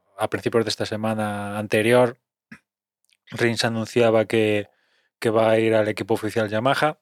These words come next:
Vamos a ver qué se va a cocer en, en Austria en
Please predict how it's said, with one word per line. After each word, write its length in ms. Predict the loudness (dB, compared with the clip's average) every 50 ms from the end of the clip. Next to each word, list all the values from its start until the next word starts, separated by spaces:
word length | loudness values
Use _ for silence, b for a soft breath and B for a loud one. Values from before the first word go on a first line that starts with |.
| _ _ -2
Vamos 260 | -2 -2 -2 -4 -4
a 60 | -2
ver 340 | 0 0 0 0 -2 -4 _ _ _ _ -6
qué 100 | -4 -2
se 100 | 0 0
va 80 | 0
a 40 | 0
cocer 340 | 0 -2 -4 -2 -2 -2 0
en, 380 | 0 -2 -4 -6 -12 -16 -18 -10 -8
en 180 | -6 -4 0 0
Austria 520 | 0 0 -2 -6 -6 -4 -4 -4 -4 -6
en 280 | -10 -14 -18 -20 -20